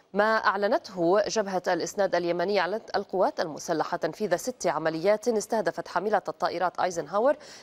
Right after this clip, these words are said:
للمرة الثانية ومدمرة أمريكية في البحر الأحمر، وأخرى ضد سفن انتهكت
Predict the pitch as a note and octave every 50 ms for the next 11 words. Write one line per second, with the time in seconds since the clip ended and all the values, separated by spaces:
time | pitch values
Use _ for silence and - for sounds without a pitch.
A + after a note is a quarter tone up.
0 | - - F#3 F#3 G3+ A#3+ C#4 C#4+ - C4 B3 - - - D#4 D#4 C4 F3 D#3+ C#3+
1 | D#3 E3 F#3+ C4 C#4+ - - - - - _ - E3 D#3+ E3+ D#3+ F3 F3+ G#3 B3
2 | B3 A3 - G#3 F3+ E3+ F3+ F3+ E3+ F3+ - - A#3 G3+ F3+ - F#3 E3 F#3+ F#3+
3 | - - F3+ - - - - B3+ C#4 C#4+ C4+ G#3 G3 - - - - - - G#3
4 | F#3+ G#3 C4 C#4 - - - - - _ _ _ F#3 C4 A#3+ G#3+ A#3 A3+ A3+ A#3
5 | - - - - - - - B3+ F#3+ E3 D#3+ D3 C3 - D#3 D#3 - A#3 G#3+ F#3+
6 | E3+ - - C#3+ -